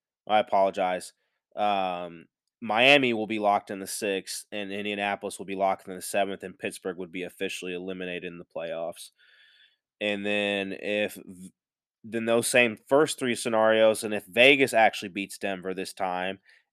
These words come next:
and Miami again wins, Miami's the two, Indianapolis is the s-,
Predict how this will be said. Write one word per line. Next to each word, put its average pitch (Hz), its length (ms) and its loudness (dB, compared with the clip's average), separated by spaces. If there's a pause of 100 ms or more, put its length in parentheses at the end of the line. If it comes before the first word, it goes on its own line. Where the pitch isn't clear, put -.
and 98 180 -4
Miami 101 460 0
again 113 380 -2
wins, 95 480 -6
Miami's 95 480 -6
the 113 80 -8
two, 92 480 -6 (440)
Indianapolis 95 840 -4
is 92 180 -10
the 92 80 -12
s-, - 200 -10